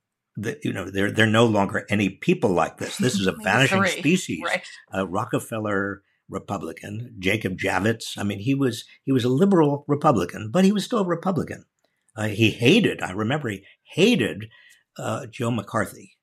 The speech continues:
Speaker 1: I mean, he
Speaker 2: Mm.
Speaker 1: would just, we'd, s-, we'd sit there looking at this little television with this tiny little screen,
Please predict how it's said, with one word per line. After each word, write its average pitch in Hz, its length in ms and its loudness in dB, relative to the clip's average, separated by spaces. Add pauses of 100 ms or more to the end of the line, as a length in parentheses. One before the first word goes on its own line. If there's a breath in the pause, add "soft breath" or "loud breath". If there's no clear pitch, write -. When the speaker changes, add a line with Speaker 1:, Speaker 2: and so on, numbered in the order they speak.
(140)
Speaker 1:
I 117 60 -8
mean, 98 160 -4
he 165 60 -6
Speaker 2:
Mm. 123 80 -2
Speaker 1:
would 104 100 -4
just, - 320 -10
we'd, 92 220 -10
s-, - 240 -10
we'd 95 240 -8
sit - 300 -4
there 104 140 0
looking 104 540 2 (280 loud breath)
at 101 240 -2 (180)
this 95 220 -2
little 165 400 4
television 123 540 0
with 95 100 -8
this 104 180 -6
tiny 185 460 -2
little 139 220 -6
screen, 160 600 0